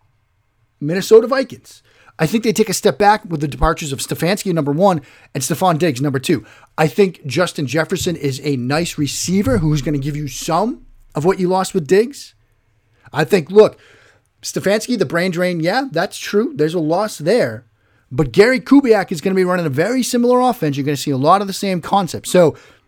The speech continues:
a step back, yeah. But this was a top ten offense last year. I've got 'em at twelve. I don't think it's a big loss or they don't take a huge leap backwards or anything like that. At eleven, the Green Bay Packers,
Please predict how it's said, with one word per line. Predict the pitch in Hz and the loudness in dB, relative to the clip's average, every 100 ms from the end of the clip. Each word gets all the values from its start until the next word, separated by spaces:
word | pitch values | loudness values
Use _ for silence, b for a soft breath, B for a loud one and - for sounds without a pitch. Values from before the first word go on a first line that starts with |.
| _ - | _ -12
a | 143 | -8
step | - - 220 220 | -6 -2 -2 0
back, | 247 214 - | -2 -2 -4
yeah. | 285 311 156 - _ _ _ _ _ _ _ - | -6 -8 -10 -14 _ _ _ _ _ _ _ -8
But | 180 | -6
this | 214 | 0
was | 247 | 0
a | 196 | 2
top | 208 190 | 0 -2
ten | - 175 | 0 0
offense | 180 - 147 | 0 -2 -2
last | 175 156 - | 0 -2 -2
year. | 190 160 | -4 -2
I've | - 202 160 | -2 -2 2
got | 175 | 2
'em | 156 | 2
at | 151 | -2
twelve. | - - 156 - - _ _ _ _ _ _ - | -6 -8 -8 -8 -20 _ _ _ _ _ _ -6
I | 170 | 0
don't | 190 | 2
think | 180 165 | 2 0
it's | 131 | -4
a | |
big | 107 156 139 | -4 -4 -4
loss | 135 135 131 143 139 135 131 | -6 -6 -4 -2 -2 -4 -8
or | 123 120 113 b b b b - | -6 -6 -10 b b b b -8
they | 135 | -6
don't | 139 | -6
take | 147 | -6
a | 120 | -8
huge | 127 170 139 | -4 -4 -2
leap | 131 131 | -2 -4
backwards | 127 110 110 110 | -4 -6 -6 -4
or | 120 | -2
anything | 143 98 | -2 -4
like | 87 | -12
that. | - - _ _ _ _ _ _ _ _ _ _ - | -18 -20 _ _ _ _ _ _ _ _ _ _ -6
At | 165 | -4
eleven, | 143 180 214 | 0 0 -2
the | |
Green | 156 165 156 | -2 -2 -2
Bay | 147 | -2
Packers, | 156 170 233 220 | -2 -2 -4 -8